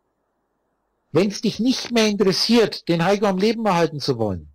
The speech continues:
wirst du feststellen, dass diese Probleme genauso schnell, wie sie auftauchen, wieder in sich zusammenfallen, weil du ihnen keine Energie gibst. Weil dir als Geist klar geworden ist, ich will ja weiterlesen, ich will dem Buch ja weiterkommen.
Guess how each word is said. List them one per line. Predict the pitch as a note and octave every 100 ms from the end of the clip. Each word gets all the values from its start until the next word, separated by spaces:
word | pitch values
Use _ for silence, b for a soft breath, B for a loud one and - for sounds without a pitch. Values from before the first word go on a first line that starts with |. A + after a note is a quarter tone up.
| _ _ _ _ -
wirst | E3 -
du |
feststellen, | F3+ G3 - G3+
dass | F#3+ E3+
diese | G3 F#3
Probleme | F3 F3+ D#3+ F#3 G3+
genauso | F3 E3+ F#3+ G#3
schnell, | F3+ F#3
wie | F#3+
sie | F#3+
auftauchen, | F3 F#3 G3 F3
wieder | F3
in | E3+ F#3
sich | - -
zusammenfallen, | E3+ E3 F3 F#3 F#3+ F#3
weil | F3
du | E3+
ihnen | E3+ E3+
keine | D#3+ E3+ E3+
Energie | E3+ D#3+ F3
gibst. | D#3 - - _ _ _ _ _ _ _ _ _ _ _ _ _ _ _ _ _ _ -
Weil | E3+ E3+
dir | G#3 G#3+
als | - -
Geist | F3 D#3+ -
klar | E3+ F3
geworden | C4 C4+ G3 E3+ E3
ist, | C#3+ -
ich | D#3 E3
will | G#3
ja | G#3+
weiterlesen, | E3 G3 B3 G3 E3 -
ich | D3+
will | F3+
dem | G3 F#3+
Buch | D#3+ G#3+
ja | F3
weiterkommen. | D3+ G3 G#3+ - A#2 F#2